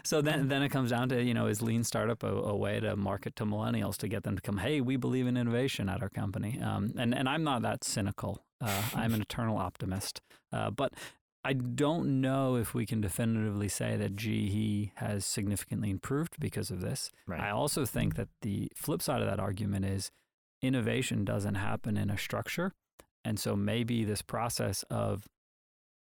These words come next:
Speaker 1: build, measure, learn is, you know, fifteen cycles in, and on the sixteenth cycle, they're gonna break through with a trillion dollar product. And then
Speaker 2: Yeah.
Speaker 1: in hindsight, we can look back and we say, "This was a brilliant
Speaker 2: It was a
Speaker 1: strategic
Speaker 2: brilliant,
Speaker 1: move."
Speaker 2: yeah.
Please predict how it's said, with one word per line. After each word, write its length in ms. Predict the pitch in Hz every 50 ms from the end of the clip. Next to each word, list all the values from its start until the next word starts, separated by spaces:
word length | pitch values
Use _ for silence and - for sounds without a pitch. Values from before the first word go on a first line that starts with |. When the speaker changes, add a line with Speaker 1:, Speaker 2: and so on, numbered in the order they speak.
| - - _ _
Speaker 1:
build, 220 | - - 110 113 107
measure, 320 | 107 107 107 98 104 98
learn 360 | 95 98 101 104 113 135 147 - _ _ - _ _ _ _ _ _ _ _ _ - -
is, 440 | 117 107 104 98 98 98 - - - - - -
you 80 | 120 107
know, 80 | 104
fifteen 500 | 98 - - 135 120 - - 127 113 101
cycles 400 | 95 - 113 104 - 110 101 92
in, 200 | 110 113 104 101 107
and 120 | 113 107
on 100 | 107 104
the 60 | 101
sixteenth 440 | - - - - - - 120 107 90
cycle, 300 | - - 113 107 - 110 101
they're 80 | 104
gonna 180 | 98 101 98 95
break 260 | - 95 90 90 -
through 200 | - - 107 104
with 120 | 95 98
a 80 | 98 92 - _ -
trillion 320 | - - 107 98 95 95
dollar 260 | 92 95 90 87 87
product. 520 | 90 - - 101 98 - - - - - - _ _ _ _ _ _ _ _ _ _ _ _ -
And 180 | - 101 95 95
then 500 | 98 104 101 98 98 98 98 - 123 - _ _ _ -
Speaker 2:
Yeah. 60 | 120
Speaker 1:
in 60 | 104 98
hindsight, 460 | 87 113 113 117 107 - 104 104 104
we 100 | 101 95
can 140 | - 104 98
look 160 | 98 98 -
back 200 | - 104 95 - -
and 100 | - 101
we 100 | 95 95
say, 200 | 95 - 101 95
"This 180 | 92 98 - -
was 140 | - 98 -
a 60 | 101 98 -
brilliant 380 | - 131 113 104 101 101 101 107
Speaker 2:
It 60 | 123
was 40 | 101
a 40 | 107
Speaker 1:
strategic 380 | 117 110 104 98 98 95 98
Speaker 2:
brilliant, 20 | 123
Speaker 1:
move." 200 | 123 117 107 98
Speaker 2:
yeah. 200 | 90 92 110 139